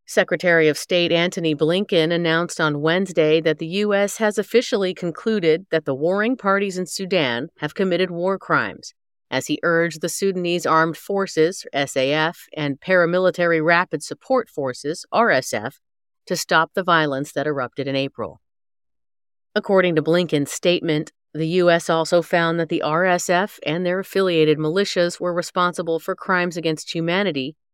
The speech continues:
and the ethnic cleansing of Masalit civilians, a non-Arab group in West Darfur, while it cautioned that the S A F's strikes on R S F-controlled residential areas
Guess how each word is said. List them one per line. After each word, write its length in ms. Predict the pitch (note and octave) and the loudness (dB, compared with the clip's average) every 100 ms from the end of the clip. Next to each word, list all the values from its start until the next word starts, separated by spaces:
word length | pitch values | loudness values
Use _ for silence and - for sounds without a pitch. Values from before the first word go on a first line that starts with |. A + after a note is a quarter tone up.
| _ | _
and 220 | D#3 E3 F#3+ | 0 0 0
the 120 | - | 0
ethnic 400 | F3 G3 F#3 - | 0 2 0 0
cleansing 600 | - F#3+ G3+ F3 F3 F3+ | 2 4 4 0 0 0
of 120 | D#3 | 0
Masalit 640 | E3 D#3 - E3+ F3 G3+ | 0 0 0 0 0 -4
civilians, 880 | - F#3+ E3 F3+ G3+ C3 G2 - - _ - | -4 -6 -2 0 0 0 -2 -10 -18 _ -10
a 80 | D3+ | -4
non-Arab 760 | E3+ E3+ E3+ E3+ F#3+ G3+ E3+ D3 | 0 2 2 2 2 4 2 0
group 360 | C3+ A2+ C3 | -4 -4 -4
in 180 | D3+ D#3+ | -4 0
West 280 | D3 C#3+ - | 0 -2 -2
Darfur, 640 | D3 C3 - F#3 A2 G2+ _ _ - | -2 0 2 2 0 -6 _ _ -2
while 180 | F3+ E3+ | 2 2
it 80 | - | 2
cautioned 500 | G3 F3+ - F3 E3+ | 2 2 2 -2 -2
that 120 | D#3 | -2
the 140 | A2 | 0
S 200 | F3 E3 | 0 0
A 180 | F3 E3 | 0 2
F's 260 | E3+ - - | 0 -4 -10
strikes 520 | - - F#3 F3+ - | -8 0 2 2 0
on 160 | F3 F3 | -2 0
R 240 | E3 D#3+ | 0 0
S 240 | D#3+ D#3+ F3+ | 0 -2 -2
F-controlled 640 | B3 - A3+ - E3 D3+ | -2 -2 -6 -2 -4 0
residential 560 | D3 C3+ C#3+ C#3 C#3 - | -2 -2 -2 -2 -4 -6
areas 520 | D3 D#3+ E3 D#3+ D#3 | -4 -2 0 -2 -4